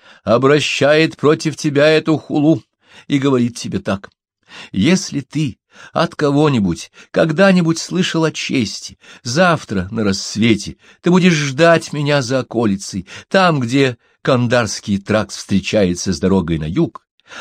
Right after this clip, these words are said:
а гостеприимство, которое я простер над тобой, не зная, кто ты есть на самом деле, утрачивает законную силу. Если ты не придешь, я ославлю тебя под кровом каждого дома,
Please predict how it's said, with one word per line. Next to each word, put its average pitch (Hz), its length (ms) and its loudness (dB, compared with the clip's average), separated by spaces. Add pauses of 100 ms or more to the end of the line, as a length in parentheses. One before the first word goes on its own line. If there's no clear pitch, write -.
а 123 160 0
гостеприимство, 156 1120 2
которое 185 340 0
я 170 140 2
простер 147 540 -2
над 123 260 -6
тобой, 117 400 0 (240)
не 98 140 4
зная, 175 540 4
кто 185 240 -2
ты 175 120 -2
есть 160 320 -2
на 131 120 -4
самом 120 360 -2
деле, 107 300 2 (180)
утрачивает 113 1040 0
законную 90 540 -8
силу. 95 360 -8 (840)
Если 170 600 0
ты 190 220 2
не 190 140 6
придешь, 156 680 0 (360)
я 101 300 4
ославлю 175 640 4
тебя 180 220 0
под - 200 -4
кровом 139 400 2
каждого 160 680 0
дома, 127 380 0